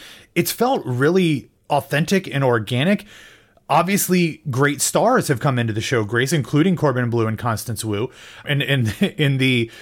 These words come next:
social media video that they sent out, they refer to each other as Blue and Wu, which I thought was very funny.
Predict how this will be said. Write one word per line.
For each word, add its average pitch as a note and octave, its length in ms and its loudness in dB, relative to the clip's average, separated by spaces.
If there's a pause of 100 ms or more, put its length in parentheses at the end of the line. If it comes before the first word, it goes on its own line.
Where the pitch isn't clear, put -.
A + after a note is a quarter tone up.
social D3+ 320 2
media B2 720 2
video B2 380 0
that A2+ 140 0
they A#2 100 0
sent A#2+ 240 -2
out, A#2+ 100 -2
they B2 120 2
refer B2 340 2
to C#3 160 -4
each A#2 140 -2
other A2+ 240 2
as A2+ 260 0
Blue A#2 400 2
and G#2 240 -4
Wu, A2 220 2
which G2+ 180 -4
I A2+ 60 -4
thought G#2+ 180 -4
was G#2 140 -6
very G2+ 180 -2
funny. E3+ 320 -2